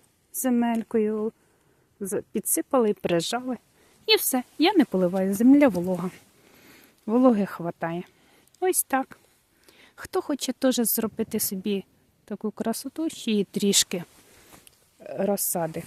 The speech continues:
касетної. І є у стаканчиках, даже з квіточкою або з бутончиком. Покажу тут, яка корнева.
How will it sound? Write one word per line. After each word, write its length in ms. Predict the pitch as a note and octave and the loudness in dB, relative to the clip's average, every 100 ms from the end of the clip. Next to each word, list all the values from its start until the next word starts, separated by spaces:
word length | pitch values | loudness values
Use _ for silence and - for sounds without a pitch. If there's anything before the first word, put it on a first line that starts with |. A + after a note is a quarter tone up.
| - | -8
касетної. 680 | B3 - F4 - C#4+ C4+ C4 - - - - _ _ _ _ _ - - _ _ - - _ _ - | -6 -4 -6 2 4 4 0 -8 -20 -20 -20 _ _ _ _ _ -20 -20 _ _ -20 -20 _ _ -4
І 60 | |
є 360 | F#4 F4 A3 C#4 | 2 2 2 2
у 140 | C#4+ | 0
стаканчиках, 960 | A#3 - - - F#3 F#3+ - - F3+ - - - _ _ - - - - - | -2 -6 -6 -4 -2 -2 -4 -6 -8 -8 -16 -20 _ _ -20 -20 -20 -20 -2
даже 320 | A#3 D4 C#4+ | 2 6 4
з 100 | - | 2
квіточкою 800 | - F#3 - F#3 - - F3 F#3+ - - - _ _ _ - - _ _ | 0 -4 -4 -6 -6 -4 -6 -8 -12 -20 -20 _ _ _ -20 -20 _ _
або 240 | G#3+ G3+ | -4 2
з 100 | G3 | 0
бутончиком. 600 | E3+ E3 F#3 G3 - F#3+ E3 - - - _ - - - - - | 0 -4 -2 -2 -2 -4 -6 -12 -20 -20 _ -20 -20 -20 -20 -20
Покажу 360 | - G3+ F#3+ | -4 0 2
тут, 280 | - F3 - | 0 -4 -10
яка 220 | D3+ - | -12 -14
корнева. 600 | - G3+ F#3+ G3 G3+ C4+ | -10 -6 -4 -2 0 0